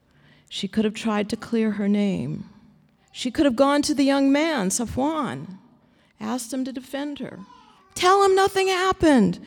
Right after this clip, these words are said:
Nothing happened. She could have asked her accusers to produce evidence of what they alleged. But no, she made a calculation. Given the times that she lived in,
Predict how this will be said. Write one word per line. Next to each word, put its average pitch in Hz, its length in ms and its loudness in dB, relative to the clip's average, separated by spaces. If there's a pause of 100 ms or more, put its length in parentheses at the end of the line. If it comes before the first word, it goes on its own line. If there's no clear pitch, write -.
(220)
Nothing 403 340 0
happened. 381 720 -4 (640)
She - 160 -14
could 240 120 2
have 233 100 4
asked 240 280 0
her 262 80 0
accusers 302 840 -2 (100)
to 202 100 -10
produce 233 400 4
evidence 262 480 0
of 190 100 -6
what 208 180 -6
they 220 100 -2
alleged. 247 680 -6 (720)
But - 120 -10
no, 220 520 2 (680)
she - 180 -4
made 247 140 2
a 269 40 -4
calculation. 262 960 -6 (880)
Given 233 220 0
the 269 100 4
times 247 360 4
that - 120 -2
she 349 260 2
lived 202 320 0
in, 180 360 0